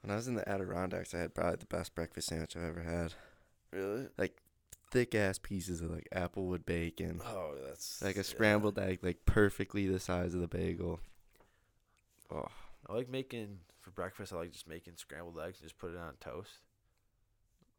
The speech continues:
Speaker 1: Do you
Speaker 2: Quick.
Speaker 1: like Power City?
Speaker 2: I've only been there a couple times, but I've, every time I've had something from there, I've liked it.
Speaker 1: They be selling out of bagels so fast.
Speaker 2: Yeah.
Speaker 1: So fast.
Speaker 2: What the fuck, Mashi?
Speaker 1: Yeah,
Speaker 2: Get the,
Speaker 1: for
Speaker 2: get
Speaker 1: get,
Speaker 2: the
Speaker 1: go
Speaker 2: work
Speaker 1: back
Speaker 2: back
Speaker 1: there,
Speaker 2: there.
Speaker 1: man.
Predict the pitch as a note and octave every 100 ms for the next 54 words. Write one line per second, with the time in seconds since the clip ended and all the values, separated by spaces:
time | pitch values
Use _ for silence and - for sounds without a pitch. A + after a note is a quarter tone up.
0 | _ _ - A#2+ C4+ D#4 - D#3+ E3+ -
1 | G#2 C#3+ - _ _ - - - - _
2 | - G2+ B2 A2+ G#2 F#2 E2+ E2 D2+ C#2
3 | C2 C2 D2+ A#1 F2 F2 F#2+ G2 E2 D2+
4 | - C#2+ C#2+ - C2+ - D2+ D2+ B1+ B1
5 | B1 A1 A#1 A1 A1 - A2+ E3 - C3+
6 | B2 A2+ F#2+ F#2 E2+ D#2+ D#2+ - - D#2+
7 | E2 - - - - - - E2 C#2 A#1+
8 | A1+ - _ - - E2+ D#2 - - -
9 | - - - G2 A#2+ A#2 - C2+ C#2+ -
10 | A#2 - - A2 F2+ - A2+ G2 G2+ -
11 | B2 B2 C3 C3 A#2+ G#2 F2 - F2+ C#2+
12 | E2+ F2 F#2 A2 G2+ D3